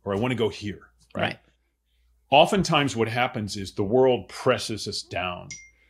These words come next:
Speaker 1: to the point where we don't act on that dream because
Speaker 2: Yeah.
Speaker 1: someone tells us we can't, or someone says, "Oh, well,"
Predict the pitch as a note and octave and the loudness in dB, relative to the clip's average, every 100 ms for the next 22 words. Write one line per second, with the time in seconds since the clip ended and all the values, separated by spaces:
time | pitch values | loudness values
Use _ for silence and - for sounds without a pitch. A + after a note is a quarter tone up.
0 | _ - A#2 A#2 C3 A#2+ - G2+ G2+ G2 | _ -4 -4 0 0 0 -2 -4 -2 -2
1 | F#2 - _ _ _ _ _ - _ _ | -6 -12 _ _ _ _ _ -20 _ _
2 | - G2 B2+ C#3 G#2 - A#2+ B2 - - | -10 -2 0 0 -2 2 2 2 -8 -10
3 | - _ _ _ _ _ - A2+ B2 - | -12 _ _ _ _ _ 0 0 0 -4
4 | F2+ E2+ - - E2+ C2+ _ _ _ _ | -6 -8 -14 -18 -18 -20 _ _ _ _
5 | - A2+ A#2+ A2+ - C3 B2 A#2 A#2+ A2 | -8 -4 -2 -2 0 0 0 -2 -2 -2
6 | G#2+ - F#2+ - G2+ F2+ - - G#2+ - | -6 -8 -12 -10 -8 -8 -10 -12 -8 -4
7 | B2 A#2 G#2 A2 G2+ F#2+ - D3 D3+ D3+ | -2 -2 -2 -2 -2 -4 -2 0 2 2
8 | C3+ B2+ B2+ | 2 2 0